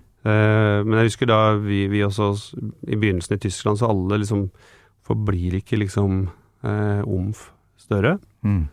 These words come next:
Speaker 1: Og det sa vi til Lindemann også, liksom. Eh, hvorfor, hvorfor var det oss og ikke dem? Og så det er,
Speaker 2: Ja,
Speaker 1: det er
Speaker 2: sånn, ja.
Speaker 1: flere andre band også som, så Rammstein var jo ikke, ikke først. Eh, jeg vil vel også si at Clawfinger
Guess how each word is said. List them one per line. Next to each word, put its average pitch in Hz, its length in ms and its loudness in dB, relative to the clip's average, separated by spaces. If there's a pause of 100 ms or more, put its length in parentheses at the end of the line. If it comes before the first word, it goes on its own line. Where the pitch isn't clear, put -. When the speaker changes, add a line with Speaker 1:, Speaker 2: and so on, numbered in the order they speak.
(580)
Speaker 1:
Og 117 60 -2
det 127 100 2
sa 85 240 0
vi 107 120 2
til 113 200 0
Lindemann 101 380 2
også, 98 240 0
liksom. 120 480 -2 (340)
Eh, - 160 -6 (840)
hvorfor, 113 340 -2 (560)
hvorfor 113 320 -4
var 110 120 2
det 117 80 -2
oss 98 260 -4
og 110 120 -2
ikke 101 220 -6
dem? 95 240 -6 (100)
Og - 60 -10
så 127 100 -4
det 135 80 -2
er, 127 160 2
Speaker 2:
Ja, 113 60 2
Speaker 1:
det 139 60 4
er 135 120 0
Speaker 2:
sånn, 117 100 2
ja. 101 100 2
Speaker 1:
flere 117 160 2
andre 101 220 0
band 101 300 0
også 101 180 -6
som, 107 220 -2 (380)
så 123 160 0
Rammstein 110 380 0
var 107 160 2
jo 127 380 0
ikke, 98 840 -4
ikke - 260 -8
først. - 480 -6 (480)
Eh, 113 380 2
jeg 110 100 2
vil 110 220 0
vel 120 180 0
også - 480 -4
si - 200 -4
at 107 140 -4
Clawfinger 104 600 -2